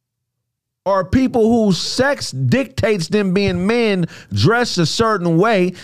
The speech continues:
and you don't wanna dress like that, that's your business.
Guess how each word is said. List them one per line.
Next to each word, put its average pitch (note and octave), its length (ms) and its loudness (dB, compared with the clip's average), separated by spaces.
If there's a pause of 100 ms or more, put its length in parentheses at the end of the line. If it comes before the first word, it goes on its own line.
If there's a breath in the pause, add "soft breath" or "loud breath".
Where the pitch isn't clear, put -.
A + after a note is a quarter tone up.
and C#3 120 2
you F3+ 220 4
don't C#4+ 220 0
wanna F#3 220 0
dress G3+ 460 0
like D3 300 -2
that, G#3 260 0 (160 loud breath)
that's C4 340 0
your B3+ 280 4
business. A3+ 720 -4